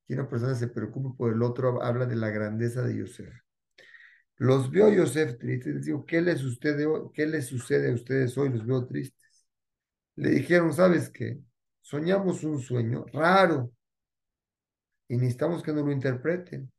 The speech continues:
Yosef les dijo, "¿Sabes qué?" Les dijo a ellos, igual como siempre tenía la palabra de Hashem en la boca, "Bezrat Hashem,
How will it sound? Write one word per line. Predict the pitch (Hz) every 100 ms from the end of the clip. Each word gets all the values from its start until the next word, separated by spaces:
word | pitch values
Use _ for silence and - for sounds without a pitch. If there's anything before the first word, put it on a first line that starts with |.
| _ _ _ - - - -
Yosef | 147 156 175 202 190
les | 175 147
dijo, | 180 151
"¿Sabes | 151 175 131
qué?" | - 123 156 185 _ _ _ _ _ _ _ _ _ _ _ _ _ _ -
Les | 131 139
dijo | 175 151 143
a |
ellos, | 120 117 170 - _ _ _ _ _ _ _ _ _ _ _ _ _ _ -
igual | 104 117 117 113
como | 101 95
siempre | 123 120 110
tenía | 107 110 117
la | 110 -
palabra | 98 104 110 113
de | 101
Hashem | 98 - 110 113
en | 101
la | 90
boca, | 107 110 90 - -
"Bezrat | 104 120 120 107 143 170 165
Hashem, | 123 - 135 185 254